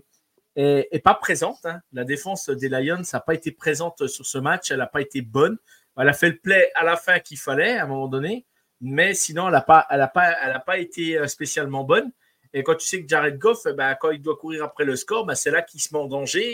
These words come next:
et il force, il force. Euh, voilà, c'est, c'est ça le plus, le plus compliqué pour lui, je pense.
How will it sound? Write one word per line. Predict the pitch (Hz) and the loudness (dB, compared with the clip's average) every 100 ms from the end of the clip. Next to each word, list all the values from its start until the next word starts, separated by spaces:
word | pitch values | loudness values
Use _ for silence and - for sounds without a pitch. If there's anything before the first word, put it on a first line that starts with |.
| 220 | 0
et | 160 139 139 | 2 2 0
il | 135 | -4
force, | - 196 214 - | -4 -4 -4 -8
il | |
force. | 143 - 196 - - _ _ _ _ _ | 0 2 2 0 -12 _ _ _ _ _
Euh, | 127 | -6
voilà, | 127 139 135 - | -2 0 0 -6
c'est, | - 135 | -6 -4
c'est | 131 139 | -2 0
ça | - | 0
le | 165 | 0
plus, | - 170 170 170 | -2 -8 -6 -4
le | 160 | -4
plus | 160 | -4
compliqué | 147 165 156 170 | -10 -10 -6 -6
pour | 170 165 | -4 -4
lui, | 143 | -4
je | 170 | -4
pense. | - 127 - | -4 -6 -8